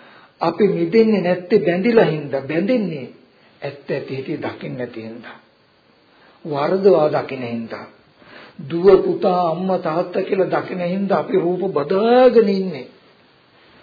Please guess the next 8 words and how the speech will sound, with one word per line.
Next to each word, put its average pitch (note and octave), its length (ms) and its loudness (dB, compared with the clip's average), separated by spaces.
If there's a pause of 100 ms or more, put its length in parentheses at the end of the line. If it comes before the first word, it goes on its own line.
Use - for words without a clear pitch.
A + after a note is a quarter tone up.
(180)
අතහරින්නේ F#3 720 -2
හරියට E3+ 360 -2
අර D#3+ 140 0 (1120)
මේ, C#3+ 300 -12
මේ F#2 360 -12 (1040)
බුදුහාමුදුරු D#3 720 -8
දේශනා D3+ 440 -8
කරන්නේ E3 500 -6